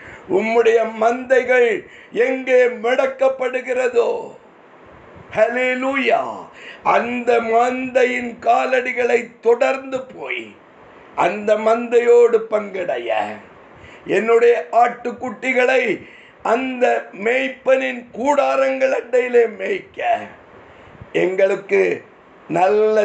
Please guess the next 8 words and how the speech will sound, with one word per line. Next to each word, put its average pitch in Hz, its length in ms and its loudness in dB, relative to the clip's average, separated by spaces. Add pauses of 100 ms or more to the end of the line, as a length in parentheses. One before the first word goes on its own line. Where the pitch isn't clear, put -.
(160)
தெளிந்த 233 440 -2 (120)
புத்தியை 180 520 -2 (220)
தாரும். - 480 -6 (1200)
ஆவியில் 208 540 2 (240)
ஆரம்பம் 226 520 0
பண்ணின 220 400 -2 (100)
நாங்கள் 240 500 0 (1000)
அகிதோப்பேலின் 254 1120 0